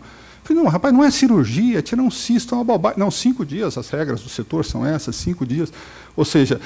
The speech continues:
o prazo pra reparar um tup é menor do que o prazo pra reparar meu filho, né? Ou seja, é, é, é,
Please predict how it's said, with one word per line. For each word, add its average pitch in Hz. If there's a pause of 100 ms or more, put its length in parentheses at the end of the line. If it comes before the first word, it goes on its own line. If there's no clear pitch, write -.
(160)
o 151
prazo 208
pra 180
reparar 165
um 165
tup - (520)
é 151
menor 180
do 190
que -
o 196
prazo 170
pra -
reparar 175
meu 185
filho, 123 (180)
né? 139
Ou 147
seja, 135 (200)
é, 127 (340)
é, 135
é, -